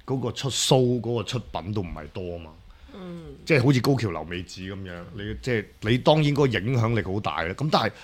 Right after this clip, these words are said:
Speaker 1: 柯南唔同啊，柯南佢係成個，柯南係成個盈利嘅核心嚟㗎嘛。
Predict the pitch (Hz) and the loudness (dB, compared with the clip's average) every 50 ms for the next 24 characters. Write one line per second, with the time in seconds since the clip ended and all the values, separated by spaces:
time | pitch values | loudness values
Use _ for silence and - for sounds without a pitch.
0 | - - - - - 247 226 226 240 247 247 214 - 90 90 185 185 90 90 90 | -20 -20 -20 0 6 8 8 10 10 10 10 8 8 6 0 -4 -6 -8 -10 -10
1 | 85 87 104 117 120 117 - _ _ _ _ _ _ _ _ _ _ _ _ _ | -10 -10 -10 -10 -10 -12 -16 _ _ _ _ _ _ _ _ _ _ _ _ _
2 | _ - 254 262 269 277 277 269 202 120 101 110 120 107 143 170 151 143 131 127 | _ 0 4 6 8 10 10 10 8 6 4 2 2 2 2 4 4 4 4 2
3 | 131 - - - 117 98 95 104 117 113 143 147 143 143 - - - - _ _ | 2 0 -2 -2 -2 -2 -2 -2 0 0 2 2 2 0 0 -4 -12 -20 _ _
4 | - _ _ _ _ _ _ _ 220 254 277 269 254 202 120 117 123 127 139 131 | -20 _ _ _ _ _ _ _ 2 4 6 6 6 6 6 4 4 4 2 4
5 | 131 123 104 113 143 151 139 127 143 95 92 95 110 120 120 127 123 117 139 110 | 2 2 2 2 2 2 2 2 2 0 -2 -4 -2 -2 0 0 0 -2 -2 -4
6 | - 107 - - - - 160 170 151 113 85 85 104 110 107 95 | -4 -6 -6 -4 -2 0 2 2 2 2 2 2 2 2 2 -2